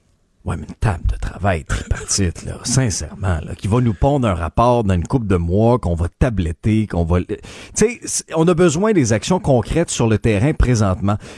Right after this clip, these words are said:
Et je te fais entendre parce que, oui, la police d'Ottawa a été très critiquée, l'inaction du gouvernement Trudeau aussi en fin de semaine. Euh,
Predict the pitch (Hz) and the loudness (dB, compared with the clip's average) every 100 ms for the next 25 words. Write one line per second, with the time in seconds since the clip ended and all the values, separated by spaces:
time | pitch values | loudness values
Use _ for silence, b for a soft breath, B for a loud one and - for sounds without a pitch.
0 | - 107 - 180 320 277 151 190 226 139 | -2 0 2 2 2 2 2 0 0 -2
1 | - 180 - 151 190 294 247 165 156 160 | 0 0 0 -4 -2 0 0 0 0 0
2 | 127 - 123 165 156 113 - 147 - 113 | 0 0 2 2 2 -2 -2 -2 -2 -4
3 | 101 - 262 233 220 269 233 - - 285 | -4 -2 0 0 2 2 0 -2 0 0
4 | 190 147 143 131 127 151 - 117 151 127 | 2 2 4 2 0 -2 -2 2 2 2
5 | - 151 127 113 - 151 277 247 B B | 0 0 0 0 0 2 0 0 B B
6 | 175 110 | -4 -2